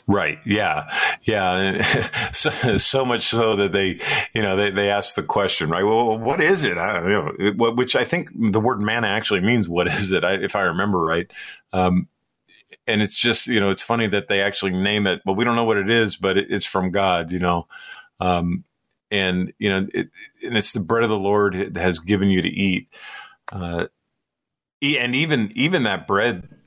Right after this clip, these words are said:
they begin to complain about later in the text. And probably it's not in our text here, but,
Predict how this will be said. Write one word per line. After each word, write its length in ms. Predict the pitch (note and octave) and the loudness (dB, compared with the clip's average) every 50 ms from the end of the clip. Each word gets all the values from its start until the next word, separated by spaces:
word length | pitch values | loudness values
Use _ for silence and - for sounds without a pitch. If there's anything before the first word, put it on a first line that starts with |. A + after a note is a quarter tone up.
| _ _ - | _ _ -8
they 240 | F#2+ F2+ G#2+ G2+ F#2+ | -2 0 2 2 2
begin 320 | E2 E2+ G2 F2+ G2 F2+ | 0 -2 -2 -2 -2 -2
to 60 | F2 | -2
complain 460 | - - F#2 F2 - - G2+ F#2+ F#2 | -2 -2 -2 -2 -2 -2 -2 0 0
about 220 | F2+ E2+ E2 E2 E2+ | 0 0 0 0 2
later 240 | F#2 F#2+ G2 F2+ F2+ | 2 2 2 2 0
in 100 | F2 E2 | -2 -2
the 60 | D#2+ | -4
text. 360 | D2+ - A2+ G#2 F#2+ - - | -4 -2 -2 -2 -2 -2 -4
And 120 | A2 A2+ - | -6 -6 -4
probably 220 | B2 A#2 A2+ A2 G2+ | -2 0 0 0 0
it's 380 | - A2 A2 G#2 F#2+ F#2 - A#2+ | 0 0 0 0 -2 -4 -2 -2
not 180 | A#2+ A2 G2+ | 0 0 0
in 100 | F#2 E2+ | -2 0
our 180 | E2+ F2+ G2 G2 | 0 0 0 0
text 380 | - - F#2+ E2+ D#2+ - - | 0 -2 -2 -2 -4 -6 -4
here, 280 | - A2 G#2+ G2+ F2+ F2 | 0 2 2 4 2 2
but, 360 | D#2+ E2 F#2+ F#2 F2+ - - | 0 0 0 0 0 -2 -8